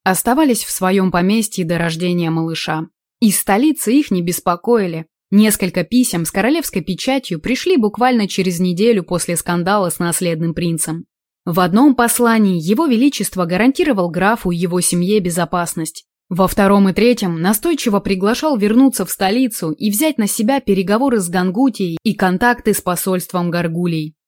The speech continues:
Жак вежливо отказался, отговорившись беременностью супруги. Настаивать король не стал, хотя намекнул на то, что дядюшка графа Дюботе подал в королевскую канцелярию прошение о возвращении ему титула и земель в связи с неразумным поведением племянника.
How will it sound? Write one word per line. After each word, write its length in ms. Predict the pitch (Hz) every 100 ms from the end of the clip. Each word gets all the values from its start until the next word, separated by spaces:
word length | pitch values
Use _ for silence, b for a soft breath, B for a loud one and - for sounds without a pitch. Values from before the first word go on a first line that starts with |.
| -
Жак 280 | 185 320 214
вежливо 400 | 247 226 196 185
отказался, 720 | - 202 208 190 170 - 156 -
отговорившись 800 | 185 170 180 180 240 214 175 156
беременностью 640 | 185 240 254 170 - 170
супруги. 560 | - 165 170 165 156 175 _ _ _
Настаивать 580 | 185 190 - 330 311 285
король 320 | - 220 226
не 100 | 226
стал, 440 | 277 - 226 165 170
хотя 280 | - 196 196
намекнул 480 | 202 285 285 220 170
на 200 | 165 160
то, 180 | 240
что 200 | 262 -
дядюшка 420 | 170 254 214 - 175
графа 360 | 180 247 170
Дюботе 460 | 170 160 175 - 262
подал 400 | - 285 233 196
в 80 | -
королевскую 560 | 180 196 254 240 196
канцелярию 600 | 175 175 - 196 254 220 160
прошение 640 | - 180 - 254 226 175
о 40 |
возвращении 760 | 175 175 190 202 - 285 214 185
ему 300 | 175 196 220
титула 380 | 269 240 175 170
и 80 |
земель 440 | 175 180 240 311 277
в 60 |
связи 380 | - 190 202 214
с 100 | 226
неразумным 640 | 214 208 208 269 302 269 226
поведением 600 | 185 180 175 180 175 165
племянника. 800 | 175 170 170 170 165 160 160